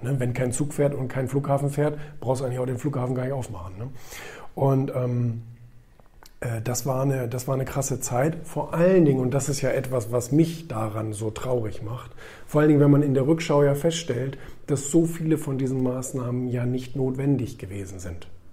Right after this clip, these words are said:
sondern nur aus einer vielleicht sogar unbegründeten Panik heraus getroffen wurden, aus einer Risikoaversion heraus, dass man eben diese ganzen Maßnahmen, Lockdown-Maßnahmen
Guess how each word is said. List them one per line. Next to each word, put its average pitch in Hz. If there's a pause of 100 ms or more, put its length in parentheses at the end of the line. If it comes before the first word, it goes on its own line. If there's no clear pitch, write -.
(360)
sondern 131
nur 143
aus 117
einer 113 (1200)
vielleicht 127
sogar 123
unbegründeten 160
Panik 147
heraus 139
getroffen 147
wurden, 151
aus 123
einer 123 (380)
Risikoaversion 120
heraus, 110 (340)
dass 120
man 123
eben 120
diese 113 (220)
ganzen 107
Maßnahmen, 98
Lockdown-Maßnahmen 98